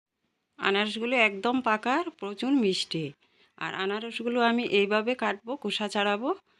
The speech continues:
যাতে আনারসের চোখগুলোও একদম পরিষ্কার হয়ে যায়। অল্প বেশি করে খোসাটা ছাড়িয়ে নেব, যাতে চোখগুলো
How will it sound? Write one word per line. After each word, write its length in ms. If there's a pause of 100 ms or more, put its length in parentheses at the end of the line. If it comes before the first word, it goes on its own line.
(160)
যাতে 280 (160)
আনারসের 480 (120)
চোখগুলোও 560 (680)
একদম 300 (120)
পরিষ্কার 500
হয়ে 260
যায়। 180 (340)
অল্প 180 (160)
বেশি 280
করে 140 (100)
খোসাটা 440
ছাড়িয়ে 360
নেব, 160 (1200)
যাতে 220 (120)
চোখগুলো 440